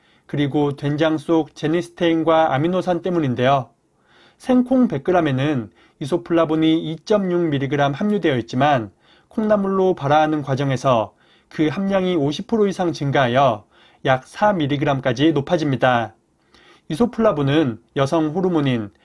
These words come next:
에스트로겐과 유사한 구조로 뼈를 파괴하는 파골세포의 재흡수를 억제하고 뼈의 형성과 유지를 돕는 고라세포의 생성을 촉진합니다. 이런 작용은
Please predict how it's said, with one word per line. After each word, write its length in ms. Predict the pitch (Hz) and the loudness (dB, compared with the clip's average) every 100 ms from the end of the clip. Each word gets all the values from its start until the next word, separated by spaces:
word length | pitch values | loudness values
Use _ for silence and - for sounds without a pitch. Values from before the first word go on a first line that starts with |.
| _ _ | _ _
에스트로겐과 880 | 156 151 - 202 190 185 175 180 175 | -4 -4 -2 0 0 0 2 2 2
유사한 380 | 139 135 190 175 | 0 0 0 2
구조로 560 | 135 131 139 143 107 - _ _ _ | 0 0 2 0 -2 -8 _ _ _
뼈를 320 | 214 202 196 | 0 2 0
파괴하는 720 | - 226 202 202 143 135 113 101 _ _ - | 0 -2 2 2 2 0 -2 -8 _ _ -6
파골세포의 840 | 233 226 233 220 226 208 196 185 | -2 0 0 -2 -6 0 2 0
재흡수를 640 | - 147 143 - 220 185 | 2 0 0 -6 -2 0
억제하고 840 | 123 - 156 120 147 147 113 104 _ _ _ _ | 0 0 0 2 0 0 -2 -8 _ _ _ _
뼈의 320 | 208 202 196 | 0 0 -2
형성과 640 | 190 208 208 196 185 190 | -2 -6 -4 -2 0 0
유지를 380 | 143 127 151 151 | 0 -2 -2 -2
돕는 480 | 139 131 131 110 98 _ _ _ | -2 0 0 -2 -6 _ _ _
고라세포의 760 | - 156 151 160 - 156 151 147 | -2 0 0 -4 -4 -2 0 -2
생성을 600 | 147 240 220 147 147 175 | 0 0 2 2 0 0
촉진합니다. 840 | 214 - 202 139 123 127 117 113 _ _ _ _ _ _ _ - | -6 -2 0 0 2 2 0 -4 _ _ _ _ _ _ _ 0
이런 260 | 202 233 | 2 2
작용은 600 | 175 143 147 143 160 110 | 0 0 0 2 0 -2